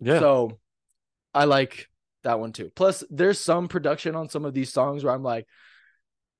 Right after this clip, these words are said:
Speaker 2: "That's pretty nice."
Speaker 1: <laughs>
Speaker 2: Like, there's a song called Grudge. Yeah, that's a great, production's am-,
Speaker 1: Cool.
Speaker 2: amazing. I love
Speaker 1: Yeah.
Speaker 2: it. So Anne Marine is number nine. Um, one I didn't think was gonna stay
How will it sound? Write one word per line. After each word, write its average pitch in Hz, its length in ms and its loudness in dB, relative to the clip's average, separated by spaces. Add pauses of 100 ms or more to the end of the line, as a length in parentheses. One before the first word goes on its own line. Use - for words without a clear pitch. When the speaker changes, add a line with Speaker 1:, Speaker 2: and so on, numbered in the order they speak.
(160)
Speaker 2:
"That's 151 160 -4
pretty 139 200 -2
nice." 117 380 -6
Speaker 1:
<laughs> 160 180 4
Speaker 2:
Like, 170 200 6
there's 180 260 6
a 170 40 0
song 185 280 4
called 165 260 2
Grudge. 180 560 4 (1120)
Yeah, 139 160 2
that's 170 200 2
a 170 60 -2
great, 165 280 0 (260)
production's 180 460 2
am-, 147 260 -6
Speaker 1:
Cool. 165 120 -2
Speaker 2:
amazing. 135 340 -2
I 135 100 -2
love 147 120 -2
Speaker 1:
Yeah. 156 180 0
Speaker 2:
it. - 220 -20
So 170 240 -2
Anne 190 220 -2
Marine 185 360 -2
is 165 200 -8
number 160 200 -6
nine. 170 300 -4 (1120)
Um, 143 480 -2
one 180 480 -4
I 135 160 -4
didn't 170 320 -2
think 156 180 -8
was 147 120 -6
gonna 147 180 -4
stay 143 460 0